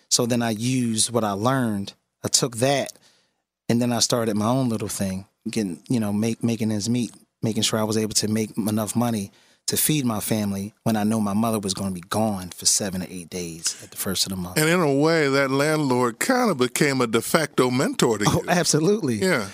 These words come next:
Speaker 2: yeah.
Speaker 1: his name was Big Joe.
Speaker 2: Okay.
Speaker 1: Yeah,
Speaker 2: All right,
Speaker 1: yeah, yeah.
Speaker 2: all
Speaker 1: So,
Speaker 2: right, all right.
Speaker 1: uh, he used to, you know, uh, and God rest his soul,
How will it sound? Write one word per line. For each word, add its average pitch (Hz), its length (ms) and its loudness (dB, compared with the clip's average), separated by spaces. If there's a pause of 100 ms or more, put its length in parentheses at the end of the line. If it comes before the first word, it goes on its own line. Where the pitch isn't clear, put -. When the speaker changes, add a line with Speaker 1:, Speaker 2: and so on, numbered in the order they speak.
Speaker 2:
yeah. 151 80 4
Speaker 1:
his 143 160 2
name 143 140 2
was 117 120 -2
Big 131 220 2
Joe. 113 360 2
Speaker 2:
Okay. 185 440 2 (100)
Speaker 1:
Yeah, 131 120 6
Speaker 2:
All 127 80 2
right, 117 120 2
Speaker 1:
yeah, 113 60 2
yeah. 110 160 0
Speaker 2:
all 104 60 0
Speaker 1:
So, 110 240 0
Speaker 2:
right, 107 120 0
all 107 60 -2
right. 104 120 -6
Speaker 1:
uh, - 40 -20 (360)
he 135 120 4
used 131 280 2
to, 110 320 2 (120)
you 120 120 2
know, 101 300 0 (140)
uh, 98 360 -2
and 110 140 2
God 110 240 0
rest 110 200 0
his 107 100 0
soul, 104 400 0